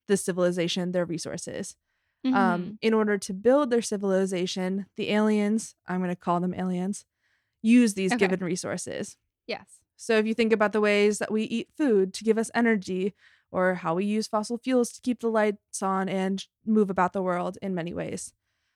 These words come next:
Speaker 2: Yeah.
Speaker 1: So in order to simplify this model, they only use two types of energy sources, basically a good and a bad one. Um, one with a
Speaker 2: Mm-hmm.
Speaker 1: high planetary impact, so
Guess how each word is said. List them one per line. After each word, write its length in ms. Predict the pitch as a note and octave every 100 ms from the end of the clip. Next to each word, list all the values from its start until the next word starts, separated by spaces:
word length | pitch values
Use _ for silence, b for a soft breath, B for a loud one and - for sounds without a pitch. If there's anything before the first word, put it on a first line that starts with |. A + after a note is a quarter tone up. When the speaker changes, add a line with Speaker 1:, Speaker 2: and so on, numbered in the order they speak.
| _ _
Speaker 2:
Yeah. 280 | B3+ A#3 G#3 _ _ _ _
Speaker 1:
So 180 | - B3
in 80 | A#3
order 240 | A#3 C4
to 80 | C4
simplify 440 | B3 G#3 G#3+ G#3+ G#3
this 180 | G#3+ G#3
model, 560 | F#3+ F#3+ G#3+ C#4 C4+ b b b b
they 180 | A3 G#3+
only 260 | G#3+ A#3+
use 300 | A#3 G#3 -
two 280 | - - A3+
types 340 | - G3 G3+ A3
of 120 | G3
energy 360 | F3+ G3 G#3+
sources, 640 | A3+ B3 B3 - C4+ C#4 -
basically 480 | G3 - G#3 F#3+
a 60 | F#3
good 240 | F#3 F3+
and 120 | F3+ F3+
a 40 |
bad 240 | E3+ E3+
one. 280 | G#3+ G#3+ G#3+ b b b -
Um, 340 | G#3 G3 F#3+
one 400 | G#3+ A#3 A#3 G#3
with 180 | G#3 G#3+
a 80 | G3+
Speaker 2:
Mm-hmm. 240 | G3+ -
Speaker 1:
high 220 | G3+ G#3
planetary 640 | G#3+ A3+ A3+ A3+ B3 A#3+ A#3
impact, 520 | A#3 A#3+ A#3+ C4+ -
so 460 | - G3+ F#3+ G3